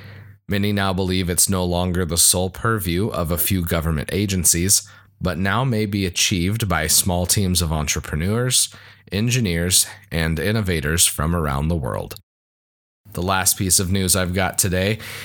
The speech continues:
is an update on the static fire window for the Falcon Heavy. The window today opens from noon to six P M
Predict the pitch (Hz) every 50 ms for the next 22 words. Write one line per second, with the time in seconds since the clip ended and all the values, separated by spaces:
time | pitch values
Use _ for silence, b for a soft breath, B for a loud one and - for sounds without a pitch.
0 | B B B 90 95 101 95 92 101 98 - 113 113 113 - - 95 95 95 92
1 | 87 87 - - - - 107 95 98 107 113 - - - - 98 85 85 85 87
2 | 87 82 85 82 80 82 87 92 90 - - 76 78 80 82 90 - - 85 80
3 | 80 - 95 85 78 98 95 78 73 69 64 - - B B B B B B B
4 | B B B B B B B - - - - _ _ _ - 107 98 98 104 101
5 | 92 98 95 90 - 104 95 95 95 95 107 - 87 90 82 90 92 87 - -
6 | - 92 87 87 87 87 90 90 95 104 110 120 - - - - 101 92 - -
7 | 117 101 - - - - - - 110 95 90 87 87 95